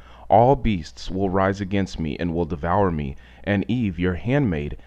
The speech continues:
and will cut off our life from the face of the earth." I therefore beg you, O God, that since you have made us come out of the garden and have made us to be in a strange land, you will not let the beast hurt us.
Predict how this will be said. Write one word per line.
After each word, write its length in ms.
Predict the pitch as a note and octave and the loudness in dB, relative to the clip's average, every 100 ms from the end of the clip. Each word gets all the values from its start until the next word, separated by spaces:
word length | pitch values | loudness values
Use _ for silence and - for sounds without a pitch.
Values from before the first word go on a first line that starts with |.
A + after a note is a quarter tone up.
| - | -8
and 160 | - G2+ | -2 0
will 120 | F#2+ | 0
cut 200 | - A#2+ | 0 2
off 240 | A2 G2 - | 4 2 0
our 180 | F#2+ F#2 | 0 2
life 340 | F#2 A#2 E2 | 2 0 -2
from 260 | - F#2+ F2 | -4 -2 -2
the 60 | D#2+ | -2
face 380 | - F#2 D#2 | -2 -2 -2
of 200 | - D#2+ | -6 -6
the 100 | C#2+ - | -6 -6
earth." 360 | E2 C2+ - - - - - - - - - - - - - - - - | -4 -6 -8 -18 -20 -18 -20 -20 -20 -20 -20 -20 -20 -20 -20 -20 -20 -2
I 160 | G#2 C3 | 4 4
therefore 460 | A#2+ B2 - A#2 G#2 | 6 4 4 2 4
beg 300 | A2 A2 F#2 | 2 2 0
you, 200 | E2+ - | -2 2
O 160 | F#2+ | 2
God, 400 | F2+ F2 D2+ C#2+ | 2 0 0 0
that 120 | F#2+ | -2
since 320 | - C3+ A#2 - | 0 -2 -2 2
you 140 | D#3 | 4
have 180 | D3+ A#2+ | 4 2
made 260 | A2+ A2+ - | 2 2 0
us 180 | G2 - | -2 -4
come 320 | - B2+ A#2 | -4 -2 0
out 160 | G#2 C3+ | 2 2
of 100 | B2+ | 2
the 80 | G#2 | -2
garden 500 | F2 E2 D2+ D#2 E2 | 0 0 0 -2 -2
and 140 | G2 F#2 | -2 -2
have 180 | F#2+ | -2
made 240 | F#2+ A#2 C3 | 0 0 0
us 180 | G#2+ - | -2 -4
to 120 | G2+ | -4
be 260 | D#2 F2+ D#2+ | -2 -2 -2
in 120 | F2 | -4
a 80 | D#2+ | -6
strange 420 | - A2 A2+ G2 | -4 -4 -2 -4
land, 380 | E2+ D#2 D#2+ - - - | -2 -2 -4 -6 -16 -14
you 140 | - B2+ | 0 4
will 140 | B2 | 6
not 320 | G#2 A2 A#2+ | 4 2 0
let 240 | G#2 G2 - | 0 -2 -2
the 80 | F2+ | -4
beast 360 | F2+ F2+ - | -2 -4 -6
hurt 340 | - - D#3+ A2+ | -10 0 2 2
us. 400 | C2+ - - | -4 -8 -14